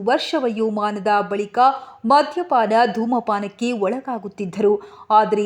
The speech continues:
ಇತ್ತೀಚೆಗೆ ಹದಿನೇಳರಿಂದ ಹದಿನೆಂಟು ವರ್ಷ ವಯೋಮಾನದವರು ವ್ಯಸನಕ್ಕೆ ತುತ್ತಾಗುತ್ತಿದ್ದಾರೆ. ಇವರು ಸಾಮಾನ್ಯ ವ್ಯಕ್ತಿಗಿಂತ ಮೂರು ಪಟ್ಟು ಹೆಚ್ಚು ಕಾಯಿಲೆಗಳಿಗೆ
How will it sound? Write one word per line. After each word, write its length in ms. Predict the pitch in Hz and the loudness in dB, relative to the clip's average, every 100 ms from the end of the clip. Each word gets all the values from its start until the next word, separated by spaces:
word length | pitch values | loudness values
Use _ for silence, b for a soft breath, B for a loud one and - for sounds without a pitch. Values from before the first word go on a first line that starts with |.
| 202 | -4
ಇತ್ತೀಚೆಗೆ 560 | - 196 - 196 247 427 - B B - | -8 -10 -8 -4 0 0 0 B B 0
ಹದಿನೇಳರಿಂದ 720 | 247 226 220 208 208 208 202 240 247 | 0 2 -2 0 -2 -2 2 4 4
ಹದಿನೆಂಟು 420 | 247 214 208 214 196 | -2 -6 -6 -6 -2
ವರ್ಷ 280 | 247 - - 262 | -2 -2 -4 -2
ವಯೋಮಾನದವರು 840 | 226 208 214 202 202 196 202 202 349 403 B B 202 202 | -2 -2 -2 0 -2 -2 -2 2 2 2 B B -6 2
ವ್ಯಸನಕ್ಕೆ 640 | 302 - 403 403 - 247 247 | 2 2 -4 -6 -6 -6 -4
ತುತ್ತಾಗುತ್ತಿದ್ದಾರೆ. 1120 | - 208 - 214 269 220 202 170 180 202 202 202 B B B | -4 -6 -4 -6 -6 -10 -10 -10 -2 2 4 2 B B B
ಇವರು 240 | 370 440 440 - | 4 6 4 4
ಸಾಮಾನ್ಯ 560 | 277 294 359 466 494 403 | 6 6 6 4 4 2
ವ್ಯಕ್ತಿಗಿಂತ 500 | 359 - 320 294 254 269 262 208 | 2 0 0 0 2 4 4 0
ಮೂರು 240 | 277 311 262 | -2 -2 -2
ಪಟ್ಟು 180 | 269 247 214 | -4 -4 -6
ಹೆಚ್ಚು 220 | 220 - 220 214 | -4 -2 -2 0
ಕಾಯಿಲೆಗಳಿಗೆ 640 | 202 247 240 240 226 233 | 0 0 -2 -4 -4 -4